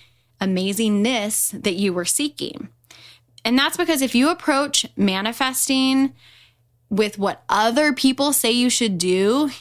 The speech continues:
you'll always feel like something is missing because you're missing you. You're missing your intuition. You're missing your inner wisdom.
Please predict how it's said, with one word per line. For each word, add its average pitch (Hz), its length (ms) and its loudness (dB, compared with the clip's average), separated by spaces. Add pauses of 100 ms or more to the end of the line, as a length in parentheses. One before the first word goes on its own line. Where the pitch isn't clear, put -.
you'll 262 340 0
always 330 840 2 (100)
feel 220 760 2
like 208 200 -2
something 240 480 0
is 208 260 -2
missing 185 640 0 (360)
because 240 360 -2
you're 247 160 0
missing 233 800 2
you. 196 720 -2 (600)
You're 220 120 -2
missing 247 540 2 (100)
your 240 440 0
intuition. 220 880 -4
You're 196 120 -4
missing 226 420 0
your 220 640 0
inner 196 300 -4
wisdom. 190 760 -6